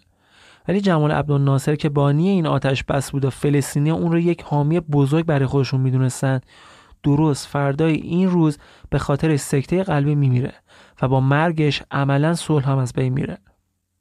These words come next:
ارتش اردن کنترل تمام شهرها رو به دست می‌گیره و سیصد و شصت پایگاه زیرزمینی و مخفی صاف رو کشف و منهدم می‌کنه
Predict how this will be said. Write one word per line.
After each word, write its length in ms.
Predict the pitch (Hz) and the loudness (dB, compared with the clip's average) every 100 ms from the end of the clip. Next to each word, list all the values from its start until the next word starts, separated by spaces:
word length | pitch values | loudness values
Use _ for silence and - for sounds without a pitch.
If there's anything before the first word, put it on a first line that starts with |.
| _ _ _ _ _ - - | _ _ _ _ _ -12 -6
ارتش 320 | 139 151 160 | -2 -2 0
اردن 340 | 147 139 151 | 0 0 -2
کنترل 440 | 143 151 143 143 151 | 0 -2 0 0 0
تمام 480 | - 143 143 156 | -2 -2 0 0
شهرها 340 | 165 156 139 135 | 0 0 0 2
رو 100 | 139 | 2
به 80 | 131 | 2
دست 300 | 139 - 135 | 0 -2 -2
می‌گیره 220 | 131 135 | 2 2
و 80 | 131 - - - | 0 -6 -20 -20
سیصد 380 | - - 139 156 | -16 -8 -2 0
و 60 | 185 | 0
شصت 540 | - - 156 170 - | 0 0 0 0 -4
پایگاه 500 | - 143 135 143 165 | -2 2 2 4 2
زیرزمینی 640 | 165 143 135 131 131 139 165 | 2 2 2 2 0 0 0
و 60 | |
مخفی 460 | 156 139 127 - 170 | 0 0 -2 -2 -2
صاف 400 | - 160 160 - | 0 0 0 0
رو 120 | 156 | 0
کشف 400 | 143 156 170 - | 0 -4 -2 0
و 40 | |
منهدم 440 | 147 135 127 127 127 | 0 2 2 0 -2
می‌کنه 360 | 127 170 - | -4 -6 -10